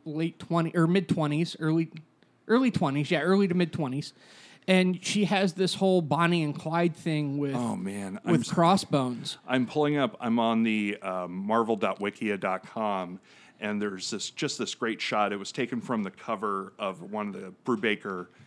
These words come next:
Speaker 2: Captain America issues where Steve Epting did those
Speaker 1: Oh
Speaker 2: beautiful
Speaker 1: my God,
Speaker 2: movie
Speaker 1: yeah.
Speaker 2: poster style covers.
Speaker 1: Those were so great.
Speaker 2: And she was a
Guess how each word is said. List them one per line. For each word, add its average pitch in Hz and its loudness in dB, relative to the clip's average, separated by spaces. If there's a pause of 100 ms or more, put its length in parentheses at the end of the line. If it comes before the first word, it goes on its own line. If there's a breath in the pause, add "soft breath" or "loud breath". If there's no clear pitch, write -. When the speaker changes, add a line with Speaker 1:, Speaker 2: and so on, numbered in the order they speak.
(180 soft breath)
Speaker 2:
Captain 107 -2
America 104 -2
issues 104 -2
where 95 -8
Steve 101 -2
Epting 98 -2
did 95 -2
those - -10 (140)
Speaker 1:
Oh 190 8
Speaker 2:
beautiful - 4
Speaker 1:
my 147 6 (100)
God, 151 8
Speaker 2:
movie 139 6
Speaker 1:
yeah. 156 6
Speaker 2:
poster 131 4
style 104 2
covers. 113 2
Speaker 1:
Those 165 4
were 147 0
so 147 0
great. 139 -2
Speaker 2:
And 131 4
she - 2
was 214 2
a 95 -4